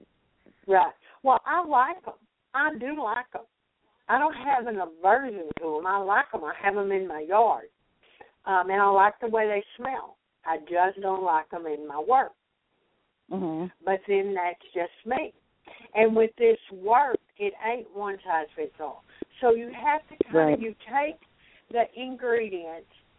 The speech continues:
Speaker 1: and I can give you an ingredient or recipe to do this work with, and you may do it,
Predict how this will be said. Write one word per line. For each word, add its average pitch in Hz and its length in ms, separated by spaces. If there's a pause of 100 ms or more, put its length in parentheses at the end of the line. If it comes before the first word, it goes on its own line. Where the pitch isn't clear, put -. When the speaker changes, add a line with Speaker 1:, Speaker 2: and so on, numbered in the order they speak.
(180)
Speaker 1:
and 220 180
I 262 120
can 311 300
give 240 240
you 240 360 (640)
an 208 160
ingredient 208 640
or 180 100
recipe 214 760
to 196 80
do 202 240
this 220 260
work 190 320
with, 160 300 (480)
and 196 240
you 220 140
may 233 240
do 190 300
it, 185 160